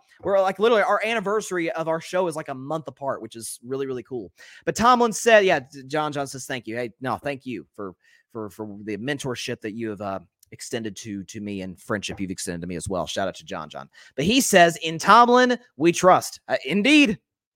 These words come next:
Indeed. Listen, the no losing sh-, record streak is certainly gonna continue this year. But I think that division, now that the Bengals are a hundred percent out of it with Burrow gone,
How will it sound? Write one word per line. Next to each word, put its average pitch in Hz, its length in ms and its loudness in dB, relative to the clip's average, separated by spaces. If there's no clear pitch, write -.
Indeed. 208 380 0
Listen, 190 400 -4
the 165 100 -4
no 220 140 4
losing 262 300 0
sh-, - 200 -8
record 214 360 4
streak 208 240 6
is 175 120 0
certainly 220 280 0
gonna 214 120 2
continue 208 380 0
this 190 220 2
year. 151 260 0
But 98 80 -8
I 151 80 2
think 165 160 0
that 165 140 0
division, 185 520 -4
now 123 140 -6
that 151 140 -10
the 143 60 -18
Bengals 165 380 0
are 120 140 -4
a - 60 -14
hundred 190 220 0
percent 143 260 -6
out 135 120 -4
of 139 80 -8
it 123 80 -12
with 131 120 -14
Burrow 170 240 4
gone, 190 380 2